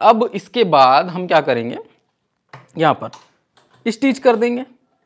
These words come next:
ठीक। दूसरा पीस लेते हैं। यहाँ पर आपको क्या करना है,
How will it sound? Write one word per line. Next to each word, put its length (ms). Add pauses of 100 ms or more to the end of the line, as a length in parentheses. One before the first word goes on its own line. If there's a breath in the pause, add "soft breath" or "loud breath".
(2500)
ठीक। 220 (640)
दूसरा 300
पीस 240
लेते 240
हैं। 120 (480)
यहाँ 220
पर 100
आपको 200
क्या 140
करना 260
है, 140